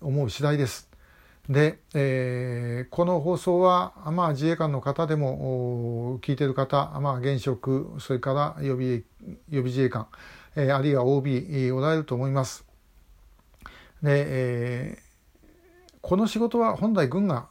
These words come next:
当然やるべき仕事です。どういう関わり方をするかはともかくとして、えー、軍が関わらなければいけないことだと思います。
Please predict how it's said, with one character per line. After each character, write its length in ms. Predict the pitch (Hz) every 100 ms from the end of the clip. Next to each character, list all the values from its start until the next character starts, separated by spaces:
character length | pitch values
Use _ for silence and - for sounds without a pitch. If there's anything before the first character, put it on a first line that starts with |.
| -
当 160 | - 147
然 160 | 175
や 140 | 147 135
る 80 | 175
べ 120 | 202
き 260 | - 113 -
仕 160 | 120 139
事 180 | 160 165
で 100 | 151
す。 220 | - - - - - 143
ど 180 | 165 254
う 60 |
い 80 | 202
う 40 |
関 160 | - 139
わ 100 | 160
り 80 | 180
方 240 | 185 170 147
を 60 |
す 140 | 110 160
る 120 | 185
か 160 | 190
は 260 | 214 165 -
と 100 | 156
も 80 | 147
か 100 | 120
く 80 | 107
と 100 | 113
し 120 | -
て、 280 | 175 175 185 135
え 1040 | 123 120 117 117 117 117 120 131 139 151
ー、 40 | 139
軍 200 | 160 143
が 180 | 175 151
関 140 | 143
わ 60 | 156 147
ら 60 |
な 100 | 143
け 100 | 180
れ 60 | 185
ば 120 | 147
い 60 | 123
け 120 | 139
な 100 | 139
い 60 |
こ 120 | - 131
と 200 | 120 147
だ 160 | 151 151
と 100 | 117
思 180 | 123
い 40 | 123
ま 120 | 104
す。 180 | -